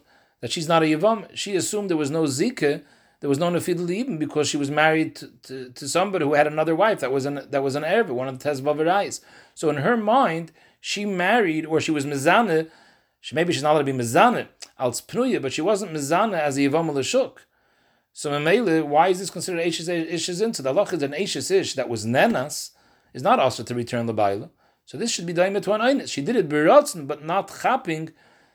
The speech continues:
that she's a Yavam. So the Chazon Ish says, you see from here that even though she did it B'tois, that doesn't have the din of Nens. And Mele,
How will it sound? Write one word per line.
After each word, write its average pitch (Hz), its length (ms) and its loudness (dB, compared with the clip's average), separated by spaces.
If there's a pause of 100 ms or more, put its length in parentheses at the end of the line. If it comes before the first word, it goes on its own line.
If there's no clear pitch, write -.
(180)
that 156 240 6
she's 160 280 -4
a 156 60 0
Yavam. 190 440 2 (680)
So - 120 -16
the - 80 -6
Chazon 156 160 -2
Ish 233 120 -4
says, 247 220 2
you 147 100 -6
see 226 160 -4
from 202 180 -6
here 185 320 0
that 156 100 -4
even 208 160 -8
though 196 80 0
she 165 140 -4
did 190 100 -2
it 180 60 -2
B'tois, 170 640 0 (120)
that 156 180 0
doesn't 151 180 -2
have 147 140 0
the 143 80 -12
din 160 120 -4
of 160 100 -4
Nens. 196 340 -4
And 131 180 -10
Mele, 147 380 0